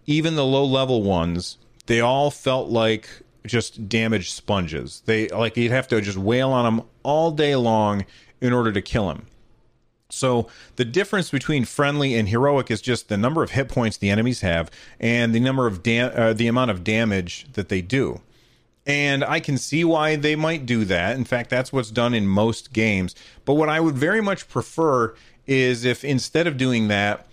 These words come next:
the, the game just has, uh, I don't know, more mechanics that I have to worry about when I'm playing in heroic difficulty. Because instead of making it harder, it just makes everything take longer. So I went back to the beginning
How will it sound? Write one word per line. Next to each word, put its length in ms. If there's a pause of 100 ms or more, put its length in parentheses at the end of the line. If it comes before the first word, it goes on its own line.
(240)
the, 280 (100)
the 220
game 360
just 220
has, 480 (360)
uh, 40
I 460
don't 120
know, 120
more 200
mechanics 680
that 100
I 80
have 200
to 100
worry 400
about 400
when 260
I'm 280
playing 500
in 300
heroic 460
difficulty. 640 (760)
Because 320
instead 340
of 120
making 340
it 100
harder, 500 (1200)
it 60
just 200
makes 220
everything 340
take 340
longer. 440 (920)
So 300
I 120
went 240
back 240
to 100
the 60
beginning 540